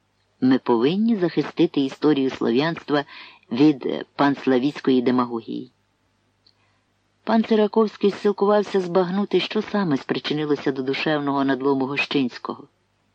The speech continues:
Він не знав, що Бельовський їздив до Северина в Париж і міг би розповісти про свою прикру зустріч з ним.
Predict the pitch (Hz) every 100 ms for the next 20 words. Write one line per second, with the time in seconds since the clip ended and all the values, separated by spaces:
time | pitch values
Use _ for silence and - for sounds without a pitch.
0 | - 127 147 147 156 151 160 135 - -
1 | 110 113 156 185 - 120 117 147 127 123
2 | 113 123 - 127 127 120 110 - 120 127
3 | 190 - - - - - 131 131 202 156
4 | 156 139 - 143 135 - 170 - 131 -
5 | 120 113 - 170 - 175 139 113 110 -
6 | 120 117 - - 226 226